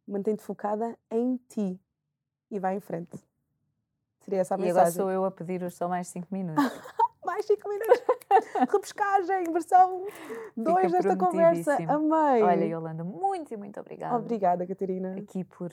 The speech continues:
Speaker 2: eh, abriste aqui o teu coração
Speaker 1: Obrigada.
Speaker 2: e falaste de, enfim, de tanta coisa tão
Speaker 1: Verdade.
Speaker 2: bonita. Ahm, e só te posso mesmo agradecer a tua disponibilidade.
Speaker 1: Nunca tinha chorado numa entrevista.
Speaker 2: Sabes que quase todas
Speaker 1: Obrigada
Speaker 2: as pessoas
Speaker 1: por
Speaker 2: que
Speaker 1: isso.
Speaker 2: passam por aqui, eh,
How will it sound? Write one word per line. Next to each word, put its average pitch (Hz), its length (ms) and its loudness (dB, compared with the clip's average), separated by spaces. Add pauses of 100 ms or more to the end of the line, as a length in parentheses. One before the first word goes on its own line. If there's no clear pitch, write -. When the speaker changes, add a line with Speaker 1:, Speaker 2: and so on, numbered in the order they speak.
(140)
Speaker 2:
eh, 165 400 -10 (180)
abriste 165 300 -12
aqui - 120 -12
o 160 40 -14
teu 170 140 -8
coração 156 480 -10
Speaker 1:
Obrigada. 156 200 -16
Speaker 2:
e - 40 -20
falaste 147 500 -12
de, 147 500 -10 (360)
enfim, 180 200 -4
de 196 140 -8
tanta 180 320 -6
coisa 175 380 -8
tão 170 160 -10
Speaker 1:
Verdade. 165 140 -10
Speaker 2:
bonita. 165 440 -12 (440)
Ahm, 156 760 -10
e - 60 -14
só 160 140 -8
te 151 60 -12
posso - 220 -14
mesmo 160 200 -8
agradecer 156 380 -8
a 151 60 -8
tua 156 140 -12
disponibilidade. 143 680 -12 (180)
Speaker 1:
Nunca 247 440 0
tinha 233 260 -4
chorado 214 400 -4
numa 214 160 -4
entrevista. 180 540 -10 (1120)
Speaker 2:
Sabes - 220 -8
que - 100 -20
quase 202 260 -6
todas 196 140 -6
Speaker 1:
Obrigada 202 340 2
Speaker 2:
as 214 60 0
pessoas - 40 -12
Speaker 1:
por - 60 -6
Speaker 2:
que 202 120 4
Speaker 1:
isso. 196 100 -6
Speaker 2:
passam 190 160 -4
por 185 200 -10
aqui, 180 440 -12 (1400)
eh, 160 500 -8